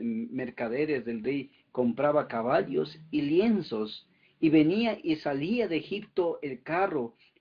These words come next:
por seiscientas piezas de plata, y el caballo por ciento cincuenta, y así los adquirían por mano de ellos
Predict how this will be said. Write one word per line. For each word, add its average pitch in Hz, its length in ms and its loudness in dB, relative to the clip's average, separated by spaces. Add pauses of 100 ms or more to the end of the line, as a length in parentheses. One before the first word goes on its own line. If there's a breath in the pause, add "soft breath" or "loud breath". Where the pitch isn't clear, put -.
por 139 220 0
seiscientas 160 840 0
piezas 160 380 -2
de 135 100 -2
plata, 139 520 -4 (260 soft breath)
y 135 80 -2
el 139 100 0
caballo 156 440 2
por 135 200 -4
ciento 170 540 0
cincuenta, 135 840 -2 (240 soft breath)
y 123 120 2
así 143 360 2
los 156 320 -2
adquirían 135 680 -2
por 113 200 -2
mano 135 320 2
de 120 160 0
ellos 123 400 -2